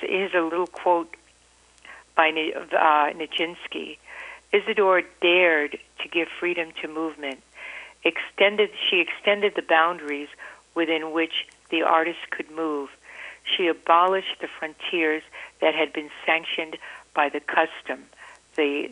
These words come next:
the traditional ballet. She opened doors. Fokine, the great Fokine, followed her st-, footsteps.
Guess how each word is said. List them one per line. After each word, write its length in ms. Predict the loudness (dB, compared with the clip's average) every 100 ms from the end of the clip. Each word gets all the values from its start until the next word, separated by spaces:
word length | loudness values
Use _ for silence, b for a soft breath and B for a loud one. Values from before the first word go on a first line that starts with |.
| -8
the 240 | -6 -6 -6 -6
traditional 520 | -4 -2 -4 -6 -8
ballet. 640 | 0 0 2 -2 -4 -8 -14 _ _ B B B B -4
She 120 | 2 4
opened 440 | 4 0 -8 -2
doors. 460 | 0 2 0 -4 -10 -20 -20 B B B B 4
Fokine, 640 | 4 6 2 2 0 0
the 80 | -4
great 300 | 2 4 4 2
Fokine, 580 | 0 0 -2 -4 -4 -8 -14 B B -18 4
followed 340 | 6 8 4 2
her 160 | -2 -4 -12 -4
st-, 160 | -4 -4 -4
footsteps. 640 | -2 0 -4 0 0 0